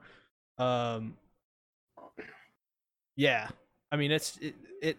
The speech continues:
he's, he's an asshole. Like, he does really asshole-ish things. He, like, makes Raftalia and,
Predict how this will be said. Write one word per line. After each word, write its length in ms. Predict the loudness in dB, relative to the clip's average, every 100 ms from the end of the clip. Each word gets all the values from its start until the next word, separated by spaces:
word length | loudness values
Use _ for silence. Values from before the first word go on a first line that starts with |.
| -4
he's, 300 | 0 0 2
he's 260 | 2 4
an 80 | 4
asshole. 500 | 2 0 -4 -8 -8 0
Like, 100 | 0
he 80 | 4
does 180 | 2 2
really 300 | 2 2 2
asshole-ish 600 | 2 2 0 0 0 0
things. 400 | 0 0 -2 -2
He, 100 | 0
like, 200 | 0 -2 -16 -20 _
makes 180 | -4 0
Raftalia 720 | 2 2 2 0 2 2 -2 -8 -20 -20 _ -6
and, 280 | -4 -4